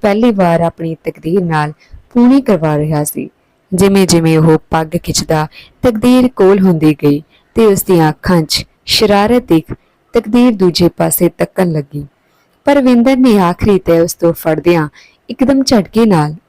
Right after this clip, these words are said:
ਉਸ ਦੇ ਮੱਥੇ ਨੂੰ ਚੁੰਮਿਆ ਤੇ ਪੱਗ ਨੂੰ ਕੋਲ ਹੀ ਬੈੱਡ 'ਤੇ ਰੱਖ ਕੇ ਤਕਦੀਰ ਨੂੰ ਗਲਾ ਵਿੱਚ ਲੈ ਲਿਆ। ਉਹ ਛਟਪਟਾਈ ਤੇ ਆਪਣੇ ਆਪ ਨੂੰ ਛੁਡਾਉਣ ਦੀ ਕੋਸ਼ਿਸ਼ ਕਰਨ ਲੱਗੀ, ਪਰ ਨਹੀਂ ਛੁਡਾ ਪਾਈ। ਜਾਂ ਉਸ ਨੂੰ ਵੀ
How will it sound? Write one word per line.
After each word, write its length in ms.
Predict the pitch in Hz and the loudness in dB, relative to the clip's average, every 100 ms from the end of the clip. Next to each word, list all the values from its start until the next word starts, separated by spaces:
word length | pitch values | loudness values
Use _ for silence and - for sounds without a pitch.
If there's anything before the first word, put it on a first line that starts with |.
| - | -6
ਉਸ 140 | 208 | -2
ਦੇ 120 | 180 | 0
ਮੱਥੇ 360 | 160 156 - 190 | 0 -2 -2 -2
ਨੂੰ 120 | 180 | -2
ਚੁੰਮਿਆ 480 | - 156 151 151 160 - _ _ _ | -2 -2 -2 -4 -6 -12 _ _ _
ਤੇ 100 | 240 | -2
ਪੱਗ 340 | - 226 214 | 0 -4 0
ਨੂੰ 180 | 247 247 | 0 0
ਕੋਲ 280 | 254 165 185 | 0 0 0
ਹੀ 240 | 208 196 - | 0 -2 0
ਬੈੱਡ 180 | 170 175 | -2 -2
'ਤੇ 200 | - 185 | 0 0
ਰੱਖ 160 | 156 | 0
ਕੇ 280 | - - 143 - _ _ _ | -2 -2 -2 -4 _ _ _
ਤਕਦੀਰ 480 | 247 220 220 247 285 | -6 -2 0 2 4
ਨੂੰ 220 | 233 160 - _ _ | 2 0 -10 _ _
ਗਲਾ 240 | 175 165 156 | 0 0 0
ਵਿੱਚ 320 | 175 185 175 | 0 -2 -2
ਲੈ 160 | 160 151 | -4 -4
ਲਿਆ। 280 | 143 147 143 _ _ _ _ _ | -6 -10 -14 _ _ _ _ _
ਉਹ 340 | 170 156 160 156 _ _ _ | -2 -2 -4 -6 _ _ _
ਛਟਪਟਾਈ 840 | - 262 262 254 262 247 277 208 196 - | -6 -6 -4 -8 -2 0 2 0 -4 -2
ਤੇ 120 | 190 | 0
ਆਪਣੇ 320 | 180 170 160 | 0 -2 0
ਆਪ 280 | 160 160 - | 0 -2 -4
ਨੂੰ 200 | 156 151 _ _ - | -6 -6 _ _ -6
ਛੁਡਾਉਣ 440 | - 285 294 294 | 0 2 2 2
ਦੀ 100 | 311 | 0
ਕੋਸ਼ਿਸ਼ 500 | - 214 196 240 - | 2 0 0 -2 -2
ਕਰਨ 260 | 208 175 160 | -2 -2 -6
ਲੱਗੀ, 340 | 151 156 160 _ _ _ _ | -10 -12 -16 _ _ _ _
ਪਰ 120 | 294 | 0
ਨਹੀਂ 340 | 285 247 269 330 | 2 4 4 2
ਛੁਡਾ 300 | 262 196 165 | 0 0 -2
ਪਾਈ। 360 | - 151 151 - _ _ 240 | -4 -4 -4 -10 _ _ -2
ਜਾਂ 220 | 226 277 | 0 2
ਉਸ 260 | 277 285 311 | 2 0 0
ਨੂੰ 180 | 330 302 | 2 2
ਵੀ 220 | 202 | 0